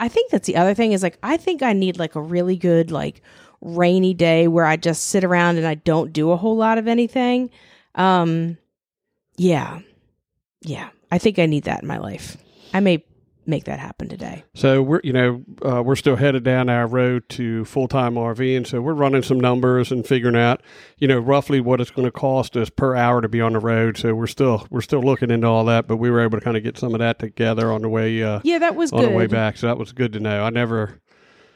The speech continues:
Speaker 2: you know, you don't think about that, but knowing about what it's gonna cost you in fuel, plus or minus gas going up or down,
Speaker 1: Mm-hmm, mm-hmm.
Speaker 2: um,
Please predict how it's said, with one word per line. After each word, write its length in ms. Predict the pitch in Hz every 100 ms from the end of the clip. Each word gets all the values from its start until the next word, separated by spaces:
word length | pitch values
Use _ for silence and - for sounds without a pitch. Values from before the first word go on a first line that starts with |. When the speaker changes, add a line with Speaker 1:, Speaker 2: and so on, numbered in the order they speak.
| _ -
Speaker 2:
you 100 | 139
know, 60 |
you 60 | 143
don't 180 | 147 123
think 160 | 170
about 320 | 151 123 123
that, 260 | - 123 135
but 220 | 117 107 -
knowing 520 | - 123 135 135 139
about 340 | 123 123 131 127
what 140 | 127
it's 100 | 120
gonna 160 | - 117
cost 400 | - 139 127 -
you 100 | 131
in 140 | 117
fuel, 400 | - 147 143 139
plus 340 | - - 151 139
or 40 |
minus 360 | 123 123 123 110
gas 320 | 123 120 113
going 220 | - 120
up 120 | 120
or 40 | 110
down, 400 | 127 165 120 196 185 185 - -
Speaker 1:
Mm-hmm, 60 |
mm-hmm. 100 | 185
Speaker 2:
um, 360 | 123 113 110 107